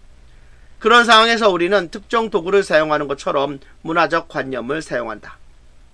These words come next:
우리는 스크루드라이버를 선택하는 것처럼 문화적 개념을 선택한다.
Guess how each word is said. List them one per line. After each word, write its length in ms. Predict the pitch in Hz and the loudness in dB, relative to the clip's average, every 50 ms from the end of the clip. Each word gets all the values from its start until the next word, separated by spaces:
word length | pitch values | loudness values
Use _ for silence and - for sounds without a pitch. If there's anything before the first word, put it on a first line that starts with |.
| _ _ _ - - - - - - - - | _ _ _ -20 -20 -20 -20 -20 -20 -20 -14
우리는 420 | - 147 165 190 196 226 208 147 107 _ - - - - | -10 -6 -4 -2 0 0 0 -2 -4 _ -20 -20 -20 -20
스크루드라이버를 920 | - - - - 269 269 277 262 233 202 196 185 190 180 180 180 196 208 | -20 -18 -12 -6 -4 -2 -2 -2 2 4 4 4 4 2 0 0 0 0
선택하는 400 | 196 190 160 151 160 - 151 151 | -2 -2 -8 -8 -4 -4 -4 -2
것처럼 420 | 147 165 - - 180 147 139 156 175 - - - - - | -2 -8 -6 -2 -2 -2 -2 -2 -6 -12 -20 -20 -20 -12
문화적 440 | - 214 247 262 269 240 269 247 - | -6 -2 0 0 0 0 -2 -4 -2
개념을 400 | - 185 170 147 131 139 151 156 | -4 -4 -4 -2 -4 -4 -6 -6
선택한다. 580 | - 151 127 107 - - - 82 - - - | -6 -10 -12 -12 -14 -18 -18 -20 -20 -20 -20